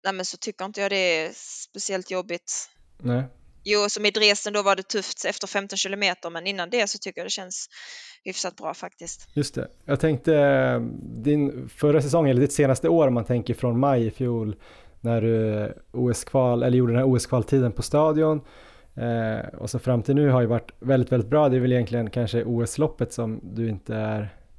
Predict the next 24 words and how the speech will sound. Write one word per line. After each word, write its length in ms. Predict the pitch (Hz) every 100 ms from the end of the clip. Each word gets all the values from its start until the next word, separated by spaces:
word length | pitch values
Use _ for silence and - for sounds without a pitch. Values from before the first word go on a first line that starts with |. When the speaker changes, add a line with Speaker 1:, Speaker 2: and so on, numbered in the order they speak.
| - - - - -
Speaker 2:
supernöjd 500 | - 127 123 123 147
med, 120 | 127 120
antar 240 | 104 120
jag. 240 | 117 - -
Men 520 | - 123 131 127 127
hur 180 | 123 135
kom 180 | 139 135
du 60 |
tillbaka 460 | 117 123 160 175 135
efter 200 | 117 -
O 240 | 123 117
S 360 | 117 - - -
och 60 | 117
hur 100 | 123
såg 340 | - 123 101
träningen 360 | - 135 127 127
ut 160 | 139 -
fram 220 | 131 113
till 420 | - 123 117 110 - - - - - - -
oktober 540 | 127 - 156 151 131
där? 160 | 113 110
Du 100 | 123
sprang 400 | - 143 135 127
ju 360 | 120 117 113